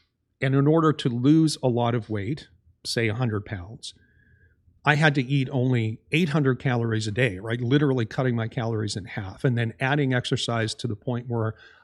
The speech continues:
I'm working out for two hours, two to three times per day for seven days a week. If I had to do all those things to lose a hundred pounds,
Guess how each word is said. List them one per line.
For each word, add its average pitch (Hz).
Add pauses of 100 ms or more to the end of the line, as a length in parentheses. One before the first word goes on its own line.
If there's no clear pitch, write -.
I'm 123
working 127
out 113
for 107
two 147
hours, 117 (180)
two 147
to 101
three 190
times 117
per 107
day 104
for 127
seven 120
days 107
a 104
week. 117 (420)
If 131
I 139
had 196
to 185
do 156
all 151
those 143
things 123
to 123
lose 120
a 107
hundred 107
pounds, 117